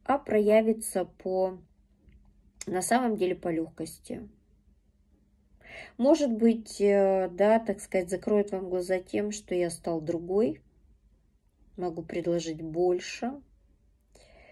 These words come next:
что не делал, сделаю. Все-таки король пентаклей, это уже человек, у которого есть состояние, он твердо стоит на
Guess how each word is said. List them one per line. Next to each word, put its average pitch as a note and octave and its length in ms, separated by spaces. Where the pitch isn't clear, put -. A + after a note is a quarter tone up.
что - 260
не G3 180
делал, F3+ 440
сделаю. F#3+ 600
Все-таки G3 400
король F#3 320
пентаклей, F3 760
это A#3 180
уже E3 340
человек, E3+ 600
у - 40
которого E3+ 480
есть G3+ 420
состояние, A#3 760
он F3 180
твердо F3 340
стоит A#3 380
на A3+ 80